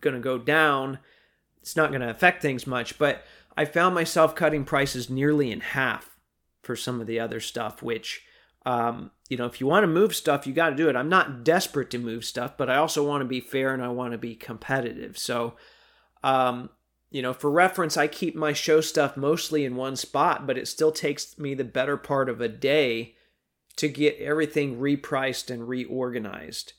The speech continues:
I know lately there's been a lot of criticism for people that don't have prices marked on everything. And I'm under the belief that pretty much all cards at a show should be priced.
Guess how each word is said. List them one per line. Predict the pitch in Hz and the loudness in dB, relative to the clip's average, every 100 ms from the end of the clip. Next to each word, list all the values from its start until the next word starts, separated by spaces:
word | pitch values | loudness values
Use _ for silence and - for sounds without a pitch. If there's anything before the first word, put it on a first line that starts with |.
| _ _ _ _ _ _ _ - | _ _ _ _ _ _ _ -6
I | 135 | -2
know | 139 156 | 6 6
lately | 147 156 156 147 | 8 6 6 2
there's | 123 120 | 0 -2
been | 139 | -2
a | 135 | 0
lot | 131 135 | 2 0
of | |
criticism | - 151 143 - 127 123 | 0 0 0 -2 -4 -6
for | - | -8
people | 123 147 - 123 | -6 -4 -4 -2
that | 127 120 | -2 0
don't | 143 135 - | -2 -2 -6
have | 139 127 117 | -6 -6 -4
prices | 143 131 - 123 | -2 -2 -2 -6
marked | 117 120 117 - | -6 -4 -4 -6
on | 120 113 | -6 -6
everything. | 123 117 110 104 101 101 _ - _ | -6 -4 -6 -8 -10 -12 _ -20 _
And | - 175 | -2 4
I'm | 190 202 | 4 4
under | 190 175 | 4 2
the | 151 | 2
belief | 131 143 147 139 | 2 2 2 2
that | 139 127 | 0 -2
pretty | - 143 | -4 -4
much | 135 127 - | -2 -4 -2
all | 143 139 | 0 0
cards | 139 135 131 117 | 0 -2 -2 0
at | 123 120 | -2 -2
a | |
show | - 131 123 127 | -4 -2 0 -2
should | - 143 143 | 0 0 0
be | - 135 | 0 -4
priced. | - 135 123 151 - - | -2 -2 0 -2 -4 -12